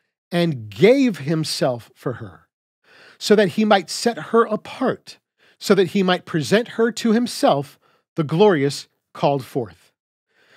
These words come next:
In this same way, the husbands also ought to love their own wives as their own bodies, as the Messiah also loves the called forth,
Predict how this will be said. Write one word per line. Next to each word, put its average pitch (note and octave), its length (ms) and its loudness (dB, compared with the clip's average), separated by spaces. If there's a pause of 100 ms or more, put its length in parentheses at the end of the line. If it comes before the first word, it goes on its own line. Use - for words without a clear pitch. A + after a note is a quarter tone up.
(240)
In G#3+ 160 6
this G3+ 180 4
same C4+ 480 0
way, F#3+ 480 -2 (320)
the E3+ 140 2
husbands D3 720 0 (340)
also A3+ 380 2
ought F3 220 0
to E3+ 100 2
love E3+ 340 4
their D3+ 320 0
own A#3 240 2
wives C3 480 0 (340)
as F3 200 0
their D3+ 320 -2
own G#3+ 340 4
bodies, C3 600 0 (580)
as D#3+ 160 0
the D#3 80 -4
Messiah A3 540 2 (160)
also G3+ 340 4
loves F3 280 2
the F3+ 80 -2
called E3+ 300 0
forth, - 480 -8